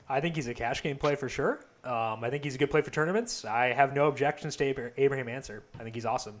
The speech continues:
Um, it's another reason why this tier is good. So let's talk about Joaquin Niemann, also in this range. Niemann played decently, decently well last week at this course, but not enough to gain attention from the public, which I think is a good thing for if we're talking about D F S, because we don't want them to be popular.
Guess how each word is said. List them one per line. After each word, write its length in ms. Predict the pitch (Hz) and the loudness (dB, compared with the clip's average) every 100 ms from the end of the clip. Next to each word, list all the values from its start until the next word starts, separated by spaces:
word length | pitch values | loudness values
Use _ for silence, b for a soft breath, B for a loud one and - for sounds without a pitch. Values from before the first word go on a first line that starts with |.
| - | -10
Um, 440 | 123 113 104 101 107 B B B B | -4 -2 -2 -4 -8 B B B B
it's 180 | 170 175 | 4 6
another 340 | 170 170 170 165 | 6 10 10 8
reason 460 | 151 143 165 160 156 | 0 2 4 4 4
why 160 | 139 131 | 6 6
this 180 | 131 | 2
tier 260 | - 170 139 | 0 -2 -2
is 120 | 117 | -2
good. 320 | - 110 107 | -4 -4 -4
So 80 | 104 | 0
let's 140 | 156 156 | 2 8
talk 80 | |
about 180 | 180 170 | 8 8
Joaquin 480 | 147 156 156 170 139 | 10 8 8 2 -2
Niemann, 300 | 135 151 160 | -2 2 6
also 340 | 131 151 175 | 8 8 8
in 80 | 165 | 4
this 180 | 165 160 | 2 0
range. 320 | 151 156 147 | 0 0 -2
Niemann 400 | 143 202 262 240 240 B B - | 0 4 6 4 0 B B 8
played 240 | 302 381 | 10 10
decently, 560 | 175 220 262 247 190 170 - | 6 2 4 4 4 2 -4
decently 400 | 147 220 233 262 | -2 0 2 6
well 220 | 202 165 202 | 10 10 10
last 220 | 208 202 | 8 6
week 140 | 214 | 4
at 80 | 196 | 2
this 160 | 185 - | 0 0
course, 320 | 160 202 254 | 2 2 4
but 300 | 175 160 - B B - | 8 8 6 B B 0
not 240 | 165 220 | 4 6
enough 160 | 359 339 | 6 4
to 100 | 214 | 4
gain 220 | 165 214 | 4 4
attention 640 | 160 - - 180 208 247 214 | 2 4 6 6 4 -2 -2
from 100 | 185 | 0
the 100 | 151 | 2
public, 380 | - 190 330 | 6 6 6
which 140 | 339 - | 4 4
I 80 | 165 | 4
think 200 | 196 196 | 4 2
is 160 | 165 | 2
a 100 | 143 | 2
good 360 | 127 - 147 160 | 0 4 4 4
thing 320 | 196 190 202 | 2 4 2
for 160 | 196 151 | 2 0
if 220 | 127 135 | 0 -2
we're 80 | 139 | 4
talking 240 | 147 143 | 4 4
about 140 | 135 123 | 2 0
D 160 | 135 | 0
F 140 | 113 131 | -2 4
S, 240 | 175 131 | 4 4
because 260 | - 135 131 | 0 -2 2
we 60 | |
don't 180 | 135 147 | 4 4
want 180 | 135 139 | 4 2
them 80 | 113 | 0
to 40 | |
be 40 | 107 | 4
popular. 640 | 180 180 180 165 165 | 8 8 8 8 8